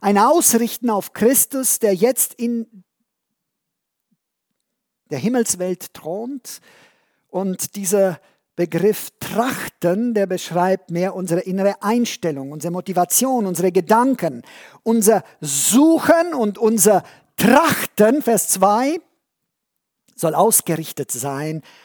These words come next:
auf das, was droben ist im Himmel und nicht auf das, was zur irdischen Welt gehört.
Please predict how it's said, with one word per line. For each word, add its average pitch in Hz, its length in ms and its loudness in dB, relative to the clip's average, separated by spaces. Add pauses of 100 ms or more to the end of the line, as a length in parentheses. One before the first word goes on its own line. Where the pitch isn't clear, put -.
auf - 140 -14
das, 160 240 -4
was 147 160 -6
droben 139 380 -8
ist 123 200 -10
im 117 120 -16
Himmel 127 320 -10 (520)
und 151 300 -8
nicht 220 320 2
auf 190 140 -2
das, - 460 -2 (440)
was 156 200 0
zur 160 140 -6
irdischen 135 640 -10
Welt - 640 -10 (760)
gehört. - 720 0